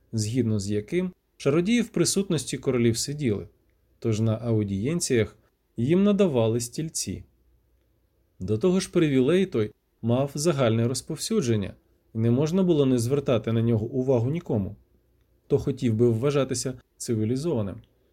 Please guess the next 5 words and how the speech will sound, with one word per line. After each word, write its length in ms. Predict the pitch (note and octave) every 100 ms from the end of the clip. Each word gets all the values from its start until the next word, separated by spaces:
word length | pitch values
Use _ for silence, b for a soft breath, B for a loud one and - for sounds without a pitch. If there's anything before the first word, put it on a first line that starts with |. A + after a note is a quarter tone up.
| _ _
А 120 | A2+
сини 320 | A2+ C#3 D#3 G#3+
Бологуда 640 | A3 A3 F#3+ F3 F3 F3+ -
дуже 400 | A2+ D3+ D#3+ F3+
хотіли 560 | - F#3 A#2+ A#2 B2+